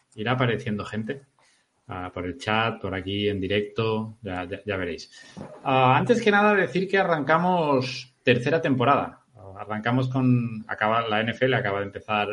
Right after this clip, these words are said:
lo que dijésemos la temporada, empezó el miércoles, y nosotros también vamos a arrancar tercera temporada en Sexto Touchdown.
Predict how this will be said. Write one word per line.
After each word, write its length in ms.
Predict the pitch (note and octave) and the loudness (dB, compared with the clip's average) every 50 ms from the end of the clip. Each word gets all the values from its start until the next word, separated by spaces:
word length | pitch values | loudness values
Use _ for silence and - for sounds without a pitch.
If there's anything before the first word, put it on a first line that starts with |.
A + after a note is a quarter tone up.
| G#2 - | -8 -10
lo 120 | A2 G#2+ - | -14 -12 -8
que 100 | - G#2+ | -8 -8
dijésemos 360 | F#2+ G#2 G#2 G2 G#2 G#2 G#2 | -8 -8 -12 -10 -8 -6 -6
la 100 | G#2 G2+ | -6 -6
temporada, 380 | - G2+ G2+ G#2 G#2 A2+ A2+ | -6 -10 -8 -4 -4 -4 -4
empezó 420 | A2 G#2 - F#2 - _ G2 G2 G2 | -4 -6 -8 -12 -12 _ -6 -4 -4
el 80 | G2 | -2
miércoles, 560 | G#2+ B2 C#3+ D3+ - E3+ F3 G3 G#3+ G#3+ - _ _ - - - - - - _ _ _ _ | 0 0 0 0 0 0 2 2 0 -2 -6 _ _ -20 -20 -20 -20 -20 -20 _ _ _ _
y 80 | D3+ | 0
nosotros 380 | D#3+ E3+ C#3+ D#3+ D#3 F3 E3+ - | 0 2 2 2 2 0 0 0
también 260 | - C#3 C#3 C#3 C3+ | 2 2 2 2 2
vamos 240 | C3+ C3 C3 B2+ B2+ C3 | 2 2 0 0 0 0
a 20 | |
arrancar 380 | B2 A#2+ A#2 A2 - A#2 A#2 - | 2 0 0 0 0 -2 -2 0
tercera 320 | - A#2 - - A2 G#2 | -4 -4 -4 -4 -4 -4
temporada 360 | G#2 A2 G#2+ A2 G#2+ G#2 G2+ | -4 -4 -4 -2 -2 -2 -2
en 60 | G2+ G2+ | -2 -6
Sexto 300 | - G#2+ G#2+ - G#2 G2 | -8 -12 -10 -10 -6 -2
Touchdown. 560 | B2 C3+ C#3+ C#3+ E3 F3+ F#3 G#3 G#3+ - | 0 0 0 0 0 -2 -2 -4 -6 -10